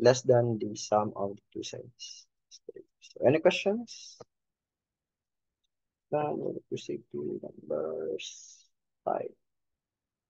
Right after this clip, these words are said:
But this one also is quite easy. You just need to know the pattern.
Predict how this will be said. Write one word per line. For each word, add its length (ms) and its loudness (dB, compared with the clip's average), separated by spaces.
But 140 -8
this 180 2
one 200 4
also 420 6
is 160 4
quite 320 0
easy. 300 0
You 160 6
just 240 4
need 160 2
to 80 0
know 140 4
the 100 4
pattern. 580 2